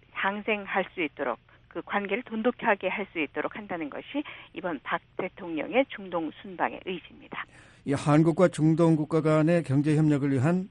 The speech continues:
Speaker 2: 정상회담이 이어지겠네요.
Speaker 1: 네, 오늘 쿠웨이트 국왕과의 의제도, 이 정상회담 의제도 양국 간의 다양한 분야에서의 실질적인 협력을 논의하는 것이었습니다. 또 이번 순방에는 역대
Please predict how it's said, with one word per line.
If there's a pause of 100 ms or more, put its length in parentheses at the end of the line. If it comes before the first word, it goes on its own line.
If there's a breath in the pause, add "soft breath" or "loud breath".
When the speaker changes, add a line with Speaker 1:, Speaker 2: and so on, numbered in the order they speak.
Speaker 2:
정상회담이
이어지겠네요. (360)
Speaker 1:
네, (400 loud breath)
오늘
쿠웨이트
국왕과의
의제도, (120)
이
정상회담
의제도
양국
간의
다양한
분야에서의
실질적인
협력을
논의하는
것이었습니다. (540 loud breath)
또
이번
순방에는
역대